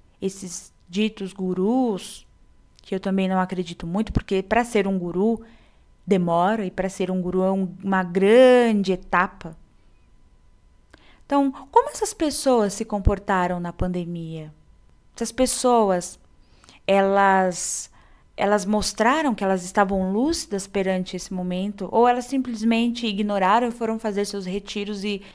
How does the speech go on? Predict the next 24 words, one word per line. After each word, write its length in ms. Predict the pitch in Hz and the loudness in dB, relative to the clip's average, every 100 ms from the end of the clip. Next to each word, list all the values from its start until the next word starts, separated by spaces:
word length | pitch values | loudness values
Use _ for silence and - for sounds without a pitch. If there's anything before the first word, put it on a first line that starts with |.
| - - | -20 -10
e, 680 | 208 202 202 202 196 190 190 | -6 -2 -2 -2 -2 -2 -4
e 60 | 208 | -2
falaram 460 | 214 196 196 202 | 0 2 2 0
que 80 | 202 | -2
elas 180 | 202 190 | 0 0
vibravam 520 | 185 180 185 190 180 _ | -2 0 4 4 2 _
numa 120 | 190 185 | -4 -4
frequência 520 | 190 185 196 208 208 | -4 -4 -4 -4 -4
elevada 480 | 196 175 180 185 185 | -4 0 0 0 -2
e 20 | |
não 120 | 180 | -6
pegavam 380 | 180 175 165 165 | -6 -6 -6 -8
covid? 540 | 175 165 165 156 165 - _ _ _ _ _ _ - _ _ - _ - - | -10 -12 -14 -16 -20 -20 _ _ _ _ _ _ -20 _ _ -20 _ -20 -10
Essas 260 | 208 220 - | -8 -8 -6
pessoas, 760 | 202 196 - 233 262 214 190 | -6 -6 -4 0 2 0 0
muitas 320 | 202 202 196 | -2 -4 -4
vezes 180 | 202 190 | -6 -4
eu 160 | 190 185 | -2 -2
vi 480 | 175 220 277 - - _ - | -4 -4 -4 -6 -16 _ -6
andando 420 | 285 302 240 226 | -2 0 0 0
na 120 | 214 202 | -2 -2
rua 280 | 180 190 | -2 -4
sem 220 | 190 214 196 | -6 -6 -6
máscara. 720 | 196 185 214 - - 175 180 | -6 -6 -6 -8 -10 -10 -12